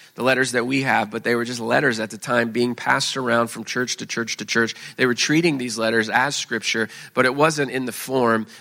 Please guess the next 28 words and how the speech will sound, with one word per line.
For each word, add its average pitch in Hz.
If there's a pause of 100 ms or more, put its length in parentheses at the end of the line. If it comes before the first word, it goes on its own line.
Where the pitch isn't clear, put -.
that 113
we 127
have 110
it 98
now. 113
Not 120
everybody 120
had 113
a 110
copy 120
of 101
it 101
all 107
together, 110 (260)
but -
Timothy 151 (160)
knew 135
the 160
Old 156
Testament 123
scripture 117 (240)
from 127
as 101
early 165
as 143
he 143
could 120
remember. 104